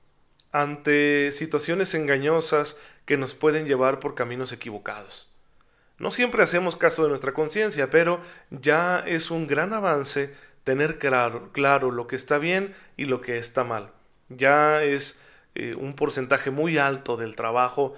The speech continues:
de lo que tú y yo tenemos que hacer para vivir cristianamente. El hecho de que nuestra conciencia nos dé con claridad un dato acerca de lo que está bien y lo que está mal. Pero precisamente por eso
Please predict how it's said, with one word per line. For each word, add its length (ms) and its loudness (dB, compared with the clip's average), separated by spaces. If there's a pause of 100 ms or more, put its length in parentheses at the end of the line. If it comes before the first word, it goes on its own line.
(200)
de 120 0
lo 120 0
que 80 0
tú 340 -6
y 140 -10
yo 160 0
tenemos 400 -4
que 100 -4
hacer 380 -4
para 600 -4
vivir 380 -2
cristianamente. 880 -8 (240)
El 160 0
hecho 240 2
de 100 0
que 120 -6
nuestra 360 -4
conciencia 800 -2 (300)
nos 380 -8
dé 340 2
con 200 -6
claridad 720 0 (280)
un 280 -4
dato 520 2
acerca 640 0
de 100 0
lo 140 -6
que 80 -10
está 220 -4
bien 380 -4 (240)
y 80 -8
lo 160 -6
que 160 -8
está 240 -6
mal. 260 -14 (680)
Pero 200 4
precisamente 720 0
por 200 2
eso 380 0